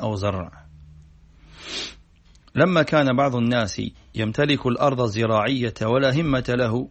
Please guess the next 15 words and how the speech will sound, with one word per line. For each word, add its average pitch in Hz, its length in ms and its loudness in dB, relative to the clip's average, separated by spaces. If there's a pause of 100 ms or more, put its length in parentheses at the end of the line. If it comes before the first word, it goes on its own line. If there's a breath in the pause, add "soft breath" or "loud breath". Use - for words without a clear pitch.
ولا 127 200 2
قدرة 139 380 -2
له 117 260 0
لزراعتها 104 800 -2 (600 loud breath)
والاستفادة 127 760 2
منها، 120 420 0 (920 loud breath)
ولما 180 340 4
كان 131 440 2 (380 loud breath)
أناس 160 260 2
آخرون 123 760 2 (240)
لهم 165 280 4
معرفة 135 680 2 (500 loud breath)
وحرفة 135 500 0
في 113 180 0
ذلك 113 520 0